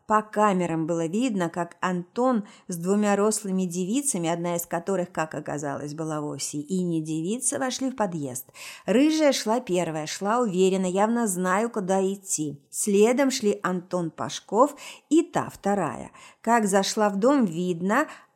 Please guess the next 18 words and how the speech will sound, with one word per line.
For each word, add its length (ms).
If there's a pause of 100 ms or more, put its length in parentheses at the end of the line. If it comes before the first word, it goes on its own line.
а 180
как 600
и 100
когда 440
вышла, 640 (220)
нет. 580 (380)
А 160
значит, 560
пошёл 540
он 160
чётко 540
в 120
том 280
направлении, 800
куда 360
камеры 580
не 320
выходят. 760